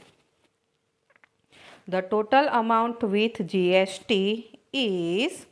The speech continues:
ફર્સ્ટ લેટર કેપિટલ રાખવાનો છે. કેટલો છે? તો કે સિક્સ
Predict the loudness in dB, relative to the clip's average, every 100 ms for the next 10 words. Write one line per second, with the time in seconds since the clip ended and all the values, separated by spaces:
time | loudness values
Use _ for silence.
0 | _ _ _ _ -8 -6 -4 -4 -2 -2
1 | 0 0 0 -2 -6 -6 -2 -2 -2 -12
2 | -20 -10 -6 0 0 2 -2 -2 -4 -4
3 | -2 0 0 -2